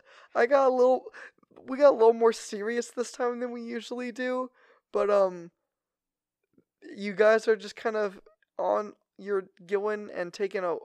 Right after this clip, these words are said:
a ex-, exploration through our mind. Um, and this was this week's exploration through our mind, and just remember to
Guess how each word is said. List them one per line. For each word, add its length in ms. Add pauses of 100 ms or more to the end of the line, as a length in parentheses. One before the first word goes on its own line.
(140)
a 200 (240)
ex-, 400
exploration 760
through 160
our 140
mind. 500 (600)
Um, 300
and 200
this 160
was 180
this 220
week's 380
exploration 600
through 120
our 100
mind, 360
and 180
just 240 (340)
remember 380
to 440